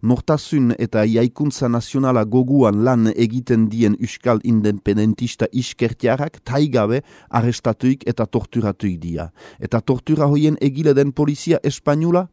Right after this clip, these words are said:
tranquil handi bizi da nihulako gaitzespenik gabe.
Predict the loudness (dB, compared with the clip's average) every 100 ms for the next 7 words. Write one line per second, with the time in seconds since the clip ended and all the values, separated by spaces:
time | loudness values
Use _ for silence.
0 | _ -4 0 2 0 0 0 2 0 0
1 | -2 -6 -4 0 0 2 2 4 2 0
2 | 0 -2 -2 -2 -4 -6 -2 -2 0 0
3 | 0 -4